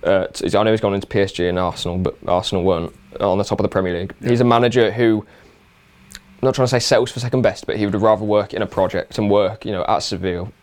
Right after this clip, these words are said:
Speaker 1: uh, Villarreal, Valencia, teams like that. I know they're all Spanish, but Villa's,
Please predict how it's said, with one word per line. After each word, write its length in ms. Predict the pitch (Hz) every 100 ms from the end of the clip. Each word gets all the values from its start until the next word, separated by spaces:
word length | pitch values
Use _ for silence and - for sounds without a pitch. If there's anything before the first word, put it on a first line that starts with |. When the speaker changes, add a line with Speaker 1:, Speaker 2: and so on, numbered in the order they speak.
| -
Speaker 1:
uh, 440 | 85 82 82 85
Villarreal, 560 | - 107 95 90 85 - - - - -
Valencia, 480 | 117 104 87 - 92
teams 260 | - 113
like 120 | 104 76
that. 240 | 92 - -
I 60 | 113
know 100 | 104
they're 180 | 101 -
all 160 | 98
Spanish, 520 | 90 - 95 101 - -
but 280 | 127 104 113
Villa's, 580 | 107 101 95 98 -